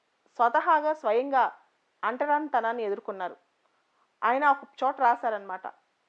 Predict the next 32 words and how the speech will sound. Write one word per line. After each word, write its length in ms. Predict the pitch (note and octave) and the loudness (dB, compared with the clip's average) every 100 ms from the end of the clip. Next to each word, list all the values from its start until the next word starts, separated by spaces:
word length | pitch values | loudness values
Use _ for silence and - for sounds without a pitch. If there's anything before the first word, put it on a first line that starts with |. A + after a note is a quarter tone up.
| - | -12
"If 100 | B3 | -4
there 240 | A3 C4 | 6 6
is 60 | B3+ | 6
no 240 | C4 D4+ G#4 D#4+ | 0 2 2 -2
peon, 220 | D#4+ E4 C#4 _ - | -6 -6 -8 _ -16
no 160 | G#3+ A3+ | -4 0
water" 460 | A3 F#3+ F#3 F#3+ | 2 2 0 -10
అని. 140 | F3 E3 _ _ _ _ - | -12 -16 _ _ _ _ -14
అంటే, 460 | A#3+ D4+ C4 G3 _ _ _ _ | -2 0 0 -2 _ _ _ _
"ఈ 80 | A#3 | -2
రోజున 500 | B3 C#4+ F4+ E4 A#3 - _ | 2 2 2 -2 -2 -6 _
మా 120 | G#3+ | -6
స్కూల్లో 380 | A3+ - D4 E4 | -4 -6 2 2
ప్యూన్ 360 | E4 C4 C#4 C4+ | 2 -4 -4 0
రాకపోతే 720 | A3+ A3+ A#3+ A3+ B3 G#3 _ _ _ _ | 0 0 -6 -4 -4 -6 _ _ _ _
అంటరాని 400 | G#3+ B3+ D4 D4+ | -8 -2 -2 -2
పిల్లలకు 540 | D4+ B3+ B3 A#3+ A#3+ - _ - | -4 -4 -4 -4 -6 -6 _ -10
మంచినీళ్ళు 380 | G#3 A#3+ D4+ C#4+ | -10 -8 -10 -4
కూడా 160 | B3+ | -4
దొరకవు" 360 | A#3+ G3 F#3+ G3+ | -2 -6 -6 -8
అని 100 | F#3+ F#3 | -10 -12
చెప్పి. 260 | - D3 _ _ _ | -16 -20 _ _ _
అంటే, 480 | G3 A3 B3 G3 F#3 _ _ _ _ _ _ - | -16 -8 -4 -4 -4 _ _ _ _ _ _ 0
ఆ 120 | G#3+ | 6
రోజుల్లో 580 | A#3+ C#4+ G4 F4 D4 - - _ | 6 6 2 2 2 2 -6 _
బీఆర్ 280 | A3 C4+ D4 | 0 2 2
అంబేద్కర్ 420 | C#4+ C#4 C4+ B3 | 0 -4 -4 -4
గారి 160 | A#3+ A3+ | -4 -6
టైంలో 460 | G#3 G#3+ A#3 A#3+ F3 _ _ _ _ _ _ _ | -8 -8 -6 -6 -6 _ _ _ _ _ _ _
స్కూల్లో, 580 | - D4+ D#4 D#4+ C#4 | -8 -4 -2 4 4
క్లాస్ 460 | C4+ C4+ A3 A#3 - | 4 0 0 0 -4
రూమ్లో 440 | A#3+ A3+ A#3 G3+ | -10 -6 -4 -4